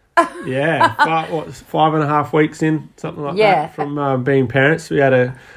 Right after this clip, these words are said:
Speaker 2: five-minute gap, only needed twenty seconds.
Speaker 1: <laughs>
Speaker 2: Job, job done.
Speaker 1: Job done. Um, we're gonna delve into that, but if you're just <laughs> joining the podcast for the first time, well, welcome. And, um,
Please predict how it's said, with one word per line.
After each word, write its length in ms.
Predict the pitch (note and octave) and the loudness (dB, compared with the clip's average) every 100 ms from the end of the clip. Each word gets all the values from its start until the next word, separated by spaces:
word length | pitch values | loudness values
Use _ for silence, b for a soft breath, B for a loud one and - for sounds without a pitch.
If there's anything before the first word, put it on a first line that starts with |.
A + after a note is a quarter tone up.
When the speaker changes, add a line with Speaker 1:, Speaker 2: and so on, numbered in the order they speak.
| B | B
Speaker 2:
five-minute 760 | - D3 C#3+ D3 C3 C3 _ | -2 2 2 2 0 -2 _
gap, 380 | - C#3+ D3+ - D3+ | 0 2 2 0 -4
only 220 | D3+ C#3 | 0 2
needed 440 | C3 C#3+ C3+ C#3+ D#3+ _ | 4 4 2 0 -14 _
twenty 300 | - D3+ C#3 | -8 -4 -2
seconds. 720 | A#2 C#3 C#3 D3+ C3+ B2+ - - | 0 -2 0 0 0 -2 -14 -20
Speaker 1:
<laughs> 180 | _ G3 | _ 0
Speaker 2:
Job, 540 | D#3+ D#3 - A3 A3 | 0 0 -4 -10 -10
job 260 | - E3 B2+ | -2 -2 0
done. 380 | C#3 C#3+ D3 C#3 _ | 0 2 -2 -6 _
Speaker 1:
Job 320 | B3 B3 A3+ | 2 2 2
done. 600 | G#3 G#3+ G#3 G#3 G3+ G#3 - | 2 4 6 4 0 -6 0
Um, 260 | G#3+ G#3 | 2 4
we're 80 | G3+ | 2
gonna 160 | A3+ A#3 | 0 0
delve 300 | A3+ A3 G3+ | 4 4 4
into 260 | F#3+ G3 G3 | -2 -4 2
that, 280 | F#3+ E3+ - | 2 2 2
but 200 | F#3+ - | 2 2
if 80 | A#3 | 0
you're 120 | B3 | 0
just 260 | G#3 B3+ - | -2 -4 0
<laughs> 60 | |
joining 280 | B3 C4 C4 | 4 6 4
the 60 | A3+ | -2
podcast 480 | A3 G3 G3+ G3+ G3+ | -2 0 2 0 0
for 80 | |
the 100 | G3 | -4
first 220 | F#3+ F#3 F#3+ | 0 0 4
time, 220 | F#3+ G3 | 2 4
well, 160 | G#3 G3 | 4 4
welcome. 560 | E3 F3 G3+ E3+ B3 G#4 B B B - | 4 2 2 2 4 0 B B B 0
And, 680 | G3+ G3+ G3+ G3+ G3 G#3 F3+ | 4 4 4 0 -2 -6 0
um, 640 | G#3 G3+ F#3+ F#3+ G3 F#3 | 4 4 4 0 -2 -6